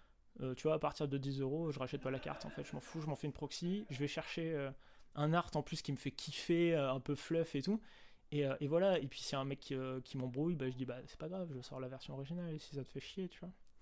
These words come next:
Mais ça, ça m'a sauvé, économiquement, hein. Ça m'a permis de faire le double choix, de investir de l'argent ou faire autre chose. Bah, j'ai choisi de faire les deux.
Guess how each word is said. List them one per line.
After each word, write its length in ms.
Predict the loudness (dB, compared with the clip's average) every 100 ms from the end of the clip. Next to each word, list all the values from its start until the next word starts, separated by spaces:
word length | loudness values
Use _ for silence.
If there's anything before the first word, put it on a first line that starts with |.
| -18 -18 -4
Mais 300 | 2 4 2 -2 -12
ça, 180 | 2 4
ça 140 | 6
m'a 100 | 4
sauvé, 320 | 4 2 0 2
économiquement, 680 | 6 8 8 6 4 4 2
hein. 80 | -2 -10 -18 -4
Ça 160 | 0
m'a 240 | 4 4 4 -6 -18 -18 -18 0
permis 640 | 2 4 4 6 4 4 0
de 180 | -2
faire 320 | 0 4 4 4
le 140 | 2
double 320 | 4 6 6 4
choix, 280 | 4 -2 -4 -12 -16 -16 -8
de 300 | 2 2 4
investir 480 | 2 2 2 2 2
de 60 | 4
l'argent 420 | 4 2 -2 -2 -2
ou 80 |
faire 200 | -2 0
autre 140 | 0 0
chose. 220 | -2 -2 0
Bah, 120 | 0
j'ai 100 | 2
choisi 260 | -2 -4 -6
de 60 |
faire 160 | -4 -2
les 120 | 0
deux. 220 | -2 -6